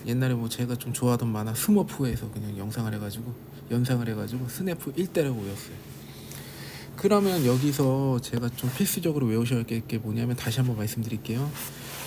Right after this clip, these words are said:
어, 지적불법지는 열 페이지구나. 요거는 꼭 외워두세요. 그리고 사회적 영향과 행정적 영향을 외우실 필요 없어요. 그리고 유형 있잖아요. 요거 꼭 외우셔야 돼요.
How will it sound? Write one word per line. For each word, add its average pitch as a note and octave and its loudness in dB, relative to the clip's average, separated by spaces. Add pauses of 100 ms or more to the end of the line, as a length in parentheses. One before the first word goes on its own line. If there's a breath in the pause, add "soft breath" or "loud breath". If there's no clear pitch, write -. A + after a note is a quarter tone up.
(120)
어, F#3 4
지적불법지는 D3 2
열 B2 8
페이지구나. C3 0
요거는 B2 2
꼭 C3 2
외워두세요. G#2+ 0 (960 loud breath)
그리고 C3 4
사회적 D#3+ 2
영향과 B2+ 2
행정적 D#3 0
영향을 A#2 2
외우실 A2+ 2
필요 B2+ -2
없어요. A2 -2 (480 loud breath)
그리고 C#3+ 0 (120)
유형 D#3 4
있잖아요. A#2 -2
요거 A2 -2 (120)
꼭 A#3+ 4
외우셔야 G#2+ -2
돼요. G2 -12